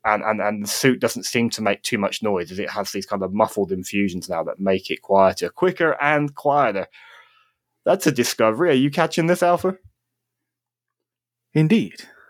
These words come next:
Speaker 2: It looks like your experiment was a success. Well done.
Speaker 1: Hey, thanks. I, I, I, I, I think so too. Uh, are, are you impressed, Isilda? Oh, she's gone.
Speaker 2: I'm afraid she left quite some time ago.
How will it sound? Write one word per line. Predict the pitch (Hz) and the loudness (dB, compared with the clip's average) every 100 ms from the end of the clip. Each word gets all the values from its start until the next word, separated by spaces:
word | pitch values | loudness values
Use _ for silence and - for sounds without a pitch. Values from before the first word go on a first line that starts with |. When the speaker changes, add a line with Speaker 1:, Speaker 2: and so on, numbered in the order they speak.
| - - _ _ _ _ _ _ _ | -20 -20 _ _ _ _ _ _ _
Speaker 2:
It | 151 | 2
looks | 175 - | 2 4
like | 143 | 2
your | 147 139 | 4 4
experiment | 135 - 180 127 - | 2 2 4 4 2
was | 160 147 - | 2 2 2
a | 123 | -4
success. | 117 131 - 226 - - - _ _ _ _ _ | -2 -2 2 2 0 -14 -18 _ _ _ _ _
Well | 214 202 | 4 6
done. | 196 101 - _ _ _ _ _ _ _ _ _ _ | 6 4 -2 _ _ _ _ _ _ _ _ _ _
Speaker 1:
Hey, | 403 | -4
thanks. | 143 - 143 - - - _ _ | -2 2 2 0 -8 -12 _ _
I, | 143 | 2
I, | 147 - 143 123 - 135 | 2 2 2 2 2 0
I, | - 139 | 2 0
I, | 135 - | 0 0
I | 123 | 0
think | 131 113 | 0 -2
so | - 104 | -2 -4
too. | - 127 92 - - - - _ | 2 0 0 -10 -20 -20 -20 _
Uh, | 123 131 | 2 2
are, | |
are | 123 120 | 2 4
you | 127 151 | 4 4
impressed, | 143 143 160 151 - | 2 2 0 0 -6
Isilda? | 147 165 165 | 0 4 4
Oh, | 117 | 4
she's | 107 110 | 0 -4
gone. | 95 82 80 _ _ - - - - - - _ _ - | -4 -6 -6 _ _ -20 -20 -20 -20 -20 -20 _ _ -6
Speaker 2:
I'm | 120 131 | -2 -2
afraid | 120 190 | 0 -2
she | - 123 | 0 2
left | 131 - | 2 0
quite | - 202 | 0 0
some | - 233 | 4 2
time | 185 175 | 4 4
ago. | 185 - | 2 -4